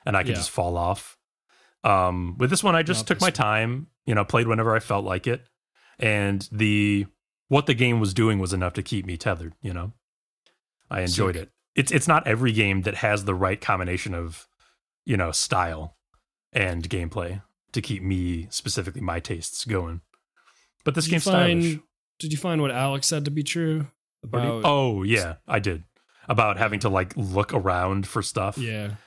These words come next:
Speaker 1: And,
Speaker 2: yeah.
Speaker 1: like, e-, maybe even the exit at the end of the, uh, the level. Yeah.
Speaker 2: Yeah.
Speaker 1: Um, sometimes.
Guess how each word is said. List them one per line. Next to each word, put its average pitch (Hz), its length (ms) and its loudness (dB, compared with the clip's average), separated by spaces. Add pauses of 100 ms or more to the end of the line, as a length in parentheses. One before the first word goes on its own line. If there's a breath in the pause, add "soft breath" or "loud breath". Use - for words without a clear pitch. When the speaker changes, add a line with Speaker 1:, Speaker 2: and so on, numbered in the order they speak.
Speaker 1:
And, 101 220 0
Speaker 2:
yeah. 110 180 -8 (120)
Speaker 1:
like, 110 200 2
e-, 123 100 2
maybe 110 260 2
even 104 180 0
the 117 120 0
exit 98 300 2
at 98 80 -6
the 101 100 -2
end 95 100 -4
of 92 80 -6
the, 92 240 -4 (840 soft breath)
uh, 90 220 0
the 90 120 -2
level. 98 520 0 (100)
Yeah. 90 320 2 (160)
Speaker 2:
Yeah. 107 280 -12
Speaker 1:
Um, 104 420 2
sometimes. 92 580 0